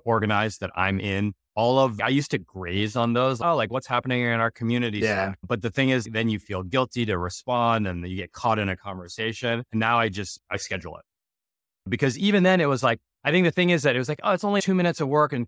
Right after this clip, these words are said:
Speaker 1: three minutes of
Speaker 2: Right,
Speaker 1: work
Speaker 2: you
Speaker 1: here."
Speaker 2: get sucked in.
Speaker 1: But it, it's, you get sucked in, but not only that, every context switch is ten minutes of ener-, of mental energy to just reset yourself. And that two minute check really was, like, an energetically felt like a fifteen minute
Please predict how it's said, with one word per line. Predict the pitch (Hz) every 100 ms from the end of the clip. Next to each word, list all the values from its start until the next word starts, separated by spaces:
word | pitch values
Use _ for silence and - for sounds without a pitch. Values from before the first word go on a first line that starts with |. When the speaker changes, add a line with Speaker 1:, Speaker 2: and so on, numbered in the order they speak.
| _
Speaker 1:
three | 165 151
minutes | 143 135
of | 131
Speaker 2:
Right, |
Speaker 1:
work | 113
Speaker 2:
you | 104
Speaker 1:
here." | 143
Speaker 2:
get | 170
sucked | - 120 - 113
in. | 101
Speaker 1:
But | 147
it, | 143 -
it's, | 151 139
you |
get | 135 190
sucked | - 170
in, | 190
but | 151
not | 160
only | 202 160
that, | 147 160 139 _ -
every | 151 185 180
context | - 165 202 190 - -
switch | 120 113 -
is | 117 101
ten | - 156 156
minutes | 156 151 -
of | 107
ener-, | 95 143 185 104
of | 117 107
mental | 113 123 104
energy | 98 139 92 80
to | -
just | 104 135 -
reset | 127 127 - 131
yourself. | 117 92 - 80 80 _
And | 110 101
that | 110 107
two | - 170
minute | 160 127 -
check | 156 160 -
really | 107 151 160
was, | 120 101 101
like, | 95 -
an | 120 113
energetically | 117 143 104 107 127 135 160
felt | - 117 98
like | 95 87 _ -
a | 98 - _ _
fifteen | 110 - 98
minute | 90 82